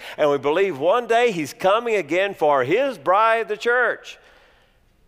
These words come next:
Now, if we all, and we believe that we should live out our faith in a way ethically that's pleasing to the body of Christ and the tenets taught by Christ.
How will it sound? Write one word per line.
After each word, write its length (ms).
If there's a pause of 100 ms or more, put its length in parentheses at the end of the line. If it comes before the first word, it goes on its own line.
(360)
Now, 160
if 80
we 100
all, 200
and 380
we 120
believe 360
that 120
we 100
should 220
live 240
out 180
our 100
faith 400
in 80
a 60
way 460
ethically 480
that's 180
pleasing 580
to 340 (200)
the 80
body 320
of 120
Christ 460
and 120
the 60
tenets 460
taught 300
by 220
Christ. 500